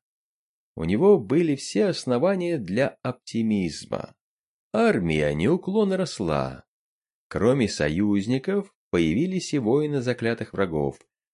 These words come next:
магикан, ирокезов-махавков,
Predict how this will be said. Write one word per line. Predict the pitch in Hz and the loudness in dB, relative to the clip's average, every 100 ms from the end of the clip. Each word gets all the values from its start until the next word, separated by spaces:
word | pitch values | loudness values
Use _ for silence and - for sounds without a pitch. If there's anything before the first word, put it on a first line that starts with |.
| _ - | _ -2
магикан, | 90 135 120 - - 76 76 90 113 120 _ _ _ - | 0 2 0 -2 0 2 2 0 -2 -6 _ _ _ 0
ирокезов-махавков, | 139 123 - 170 170 170 - - 85 127 - 123 98 - 65 67 | 4 4 2 0 2 2 0 -6 -2 -2 0 2 2 0 -6 -6